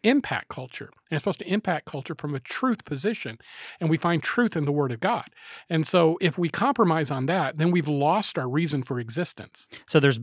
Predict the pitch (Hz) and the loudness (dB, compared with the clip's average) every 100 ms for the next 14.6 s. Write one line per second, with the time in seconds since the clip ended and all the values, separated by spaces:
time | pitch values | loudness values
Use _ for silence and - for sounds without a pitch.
0 | - 151 - 202 156 - 147 135 110 120 | 2 2 4 2 4 6 6 6 2 8
1 | 180 - 139 120 113 107 101 104 107 131 | 8 8 4 4 0 0 -2 -2 0 0
2 | 180 147 127 143 147 147 - 156 147 135 | 4 4 6 6 6 4 4 4 6 6
3 | 127 131 139 - 151 139 139 123 - 131 | 4 4 2 4 4 4 4 4 2 2
4 | 135 131 127 139 147 - 214 180 156 139 | 2 2 2 2 0 4 4 6 6 10
5 | 180 180 165 - 190 170 165 139 - 196 | 8 10 8 8 8 8 4 4 2 2
6 | 151 151 131 175 - 175 170 170 151 196 | 4 4 4 2 4 2 4 0 0 -2
7 | - 170 156 143 127 123 139 165 185 185 | 2 2 2 -2 -2 -6 -8 -2 0 2
8 | 151 175 156 185 165 156 160 143 143 135 | 2 2 4 2 4 2 4 4 4 4
9 | - - - - 175 151 165 - 143 143 | 0 -20 0 4 4 6 2 4 4 6
10 | 233 185 156 175 170 151 - 117 - 254 | 6 4 0 0 0 -2 -2 -4 -2 -2
11 | 277 - _ 175 - 175 180 175 170 185 | -2 -2 _ -4 0 2 2 0 0 0
12 | 160 226 185 - 175 165 170 156 196 147 | 0 2 2 0 -6 2 4 6 4 4
13 | 127 131 139 139 190 131 - - - - | 2 2 2 2 0 0 -4 -8 -20 -20
14 | - - - 147 139 | -18 -16 0 4 4